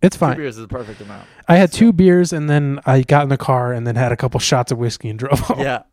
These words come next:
Speaker 2: <laughs> then you drove home, right?
Speaker 1: And then I drove home. I had to. That's the Florida way. Uh, if you know where Key Largo is, Key Largo is, like, the first island you, you get on when you first get in the Florida Keys. It's a little bit south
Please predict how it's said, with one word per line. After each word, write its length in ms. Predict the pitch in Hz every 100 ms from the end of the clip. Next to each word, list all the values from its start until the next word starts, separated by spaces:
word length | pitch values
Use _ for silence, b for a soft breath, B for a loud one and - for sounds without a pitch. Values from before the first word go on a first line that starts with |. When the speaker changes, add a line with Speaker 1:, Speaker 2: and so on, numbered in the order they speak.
| -
Speaker 2:
<laughs> 280 | - - 196
then 140 | 185 -
you 120 | 175
drove 280 | 131 143 120
home, 220 | 135 104
right? 200 | 104 117 B B -
Speaker 1:
And 60 |
then 80 | 165
I 60 | 151
drove 200 | 156 139
home. 160 | 156
I 80 | 117
had 240 | 147 147 135
to. 140 | 117 b b b b b b -
That's 200 | 139 -
the 100 | 131
Florida 300 | 135 120 117
way. 320 | 156 117 107 b b b b b b b b -
Uh, 240 | 185 165 170
if 160 | 160
you 60 | 196
know 80 | 202
where 200 | 214 175 -
Key 240 | - 220
Largo 640 | 196 147 160 190 156 139 135
is, 380 | 127 120 117 -
Key 180 | 185
Largo 380 | 170 147 143 139
is, 160 | 135 139
like, 160 | 127
the 80 | -
first 600 | - - 135 131 - - B B B B B B B -
island 540 | 139 139 135 131 123 120
you, 240 | 123 127 131
you 120 | 127
get 220 | 113 135 -
on 400 | 120 113 110 110
when 100 | 113
you 80 |
first 320 | 107 135 110 -
get 120 | 147
in 60 |
the 60 | 131
Florida 320 | - 117 107
Keys. 380 | - 127 104 110
It's 100 | 127
a 40 |
little 440 | 139 202 240 285 233
bit 260 | 170 160
south 760 | - - 170 151 123 120 -